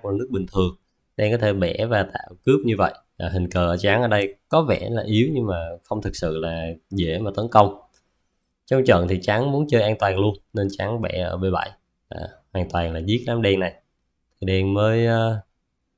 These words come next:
trao đổi ở đây một chút. Sau đó tiến vô góc. Trắng nối, đen bắt. Trắng ăn. Rồi, và trắng, ờ, quay lại, trắng, ờ, chốt hạ với điểm G mười này thì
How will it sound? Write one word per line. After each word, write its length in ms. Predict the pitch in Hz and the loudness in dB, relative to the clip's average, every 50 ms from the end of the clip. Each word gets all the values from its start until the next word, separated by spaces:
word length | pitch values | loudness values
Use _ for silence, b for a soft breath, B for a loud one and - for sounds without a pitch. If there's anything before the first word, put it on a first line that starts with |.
| _ _ _ _ _ _ _ _ | _ _ _ _ _ _ _ _
trao 180 | - - 95 95 | -4 -2 0 0
đổi 220 | 95 80 80 87 | 2 2 0 0
ở 20 | 92 | 0
đây 140 | 92 92 | 0 0
một 180 | 90 85 82 - _ | 0 -2 -6 -6 _
chút. 180 | - 135 135 131 - - _ _ _ _ _ _ _ _ _ _ _ _ _ _ _ _ _ | 0 0 0 0 -4 -12 _ _ _ _ _ _ _ _ _ _ _ _ _ _ _ _ _
Sau 240 | - - - 92 | -10 -4 -2 0
đó 160 | 87 95 101 98 | 0 0 0 0
tiến 140 | - 107 113 | 2 2 2
vô 80 | 110 104 | 2 4
góc. 340 | 98 107 120 135 - - - _ _ _ _ _ _ _ _ _ _ | 4 4 4 4 0 -6 -10 _ _ _ _ _ _ _ _ _ _
Trắng 400 | _ - - 87 90 92 92 95 | _ -10 -8 -6 -4 -2 0 0
nối, 300 | 92 92 90 92 101 113 | 2 2 2 2 0 -2
đen 260 | 107 101 90 85 85 90 | -2 -4 -6 -6 -4 -4
bắt. 180 | 98 110 117 - _ _ _ _ _ _ _ _ _ _ _ _ _ _ _ _ | -4 -4 -4 -8 _ _ _ _ _ _ _ _ _ _ _ _ _ _ _ _
Trắng 460 | _ _ - - - 92 92 95 98 104 104 104 98 90 _ _ _ _ _ | _ _ -10 -8 -8 -8 -8 -8 -8 -8 -10 -10 -12 -16 _ _ _ _ _
ăn. 360 | - - 82 82 82 80 80 78 _ _ _ _ _ _ _ _ _ _ _ _ _ _ _ _ - | -10 -8 -8 -6 -6 -8 -10 -12 _ _ _ _ _ _ _ _ _ _ _ _ _ _ _ _ -2
Rồi, 180 | 107 92 - - - _ _ _ _ _ _ | -2 -2 -2 -4 -10 _ _ _ _ _ _
và 120 | - 92 92 | -4 -2 -2
trắng, 400 | - - - 101 110 123 135 143 | -2 -2 -2 0 0 0 0 0
ờ, 140 | 139 135 | 0 0
quay 220 | 123 113 110 110 104 | 2 4 6 6 6
lại, 160 | 95 82 - - _ | 6 4 2 -2 _
trắng, 240 | - 98 98 98 107 113 | -4 -2 -2 -2 -2 -2
ờ, 220 | 120 120 123 120 120 - _ _ _ _ _ _ | -2 -4 -4 -6 -8 -12 _ _ _ _ _ _
chốt 180 | - 139 147 147 - | 0 0 0 0 0
hạ 240 | - 95 80 76 78 | -2 -2 -2 -2 -2
với 160 | 82 98 110 | -2 -2 -2
điểm 200 | 101 87 90 98 | -2 0 0 0
G 60 | 101 98 90 | 2 2 2
mười 180 | 90 90 90 85 | 2 2 0 -2
này 120 | 85 82 | -4 -8
thì 100 | - 85 | -10 -14